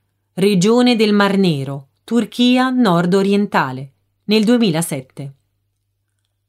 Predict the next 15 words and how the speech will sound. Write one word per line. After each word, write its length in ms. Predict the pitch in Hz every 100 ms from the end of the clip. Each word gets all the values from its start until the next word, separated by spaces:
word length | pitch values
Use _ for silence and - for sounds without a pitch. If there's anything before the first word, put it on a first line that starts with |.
| _
Uno 280 | 262 254 262
studio 400 | - 311 269 254
sul 300 | 240 196 180
microclima 840 | 190 262 269 233 202 214 240 226
delle 240 | 175 180 185
grotte 640 | 196 180 160 - 226 226 _ _ -
e 120 | 208
sulla 380 | - 240 202 180
distribuzione 880 | 202 226 - 202 190 - 254 247 214
delle 220 | 170 170
specie 400 | - 240 233 196
di 100 | 170
grilli 380 | 190 233 220 185
delle 220 | 170 175
caverne 720 | 202 190 170 160 170 185